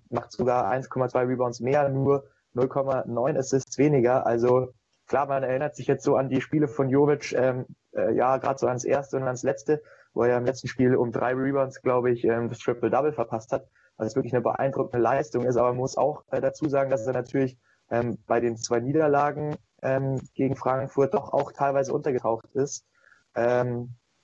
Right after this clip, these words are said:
und ich würde auch behaupten, dass man jetzt auf, äh, Bamberger Seite mit, ähm,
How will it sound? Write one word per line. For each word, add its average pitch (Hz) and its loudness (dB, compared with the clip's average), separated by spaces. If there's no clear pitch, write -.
und 117 0
ich - -2
würde 135 4
auch 135 2
behaupten, 135 -2
dass 123 -2
man 123 -2
jetzt 127 -2
auf, 123 -4
äh, - 0
Bamberger 127 0
Seite 131 0
mit, 123 -4
ähm, 117 -2